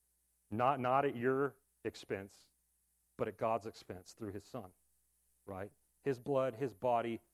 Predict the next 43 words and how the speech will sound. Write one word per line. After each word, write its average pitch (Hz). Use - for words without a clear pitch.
for 120
you. 101
This 101
is 95
your 107
ransom. 107
This 147
is 147
how 117
you 117
were 113
redeemed 110
out 117
from 113
under 113
your 107
own 120
good 110
works, 101
which 101
aren't 110
good 107
at 92
all, 92
and 120
the 117
law 123
is 117
because 107
Christ 131
went 127
and 113
did 135
this 123
for 117
us. 117
And 123
so 123
if 107
that's 143
your 131
only 143
hope, 135